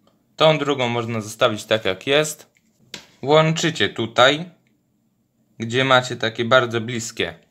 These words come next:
pola do połączenia. Robi się to po prostu cyną. Jak jest trochę większa odległość, można to także zrobić cyną,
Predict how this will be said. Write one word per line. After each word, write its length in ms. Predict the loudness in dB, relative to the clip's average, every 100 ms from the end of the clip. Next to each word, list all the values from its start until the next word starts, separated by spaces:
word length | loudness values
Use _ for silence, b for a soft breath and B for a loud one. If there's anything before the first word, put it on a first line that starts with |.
| _ _ _ b b b b b b b 2
pola 260 | 4 6
do 140 | 4 0
połączenia. 540 | -2 -4 -2 -2 -2 -6 -4
Robi 300 | -2 -2 -6
się 120 | -8
to 80 | -8
po 140 | -6
prostu 280 | -8 -10 -16
cyną. 480 | -8 -6 -4 -6 -8 -16 _ _ _ _ _ -14 -14 -14 -12 -10 -10 -16 -10 -10 -10 -16 _ _ _ _ _ _ _ _ _ _ _ _ _ _ 0
Jak 280 | 2 2
jest 160 | -2 -4
trochę 240 | -6 -6
większa 500 | -2 -2 -2 -2 0
odległość, 600 | 0 -2 -4 -2 -6 -4
można 380 | 0 0 2 -2
to 160 | -2 -2
także 320 | -2 -2 -8
zrobić 400 | -8 -8 -10 -12
cyną, 380 | -8 -6 -6